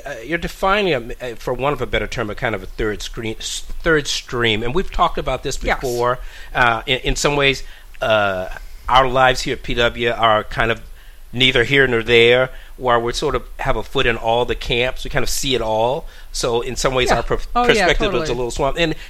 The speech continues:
Speaker 1: and these kinds of conventions, and certainly this particular kind of show, is really kind of defining a convention that's really ki-, or, or, um, a, a type of comic that's really kind of the future now. I mean,
Speaker 2: Mm-hmm.
Speaker 1: s-,
Speaker 2: Yeah,
Speaker 1: something
Speaker 2: very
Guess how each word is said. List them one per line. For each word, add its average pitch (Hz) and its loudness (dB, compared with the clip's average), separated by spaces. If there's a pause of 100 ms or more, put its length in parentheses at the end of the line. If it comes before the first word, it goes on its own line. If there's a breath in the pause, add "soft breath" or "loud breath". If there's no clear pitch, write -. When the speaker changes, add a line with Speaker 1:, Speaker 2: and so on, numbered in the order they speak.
Speaker 1:
and 160 -2
these 277 -2
kinds - -2
of 147 -6
conventions, 131 -4
and 113 -4
certainly 202 -4
this 165 -4
particular 117 -6
kind 107 -4
of 95 -8
show, 98 -8 (300 loud breath)
is 208 -2
really 359 -2
kind 262 -2
of 202 -2
defining 147 -2 (220)
a - -4
convention 131 -4
that's 123 -6
really 302 -2
ki-, - -10 (100)
or, 165 0
or, 139 2
um, 127 0 (440 loud breath)
a, - -6
a 156 2
type - -2
of 175 -8
comic 151 -4
that's - -8
really 285 -6
kind 226 -4
of 180 -6
the 165 -2
future 208 0
now. 196 0
I 247 0
mean, 269 0
Speaker 2:
Mm-hmm. - -8
Speaker 1:
s-, - -4
Speaker 2:
Yeah, 240 -2
Speaker 1:
something - 4
Speaker 2:
very - 4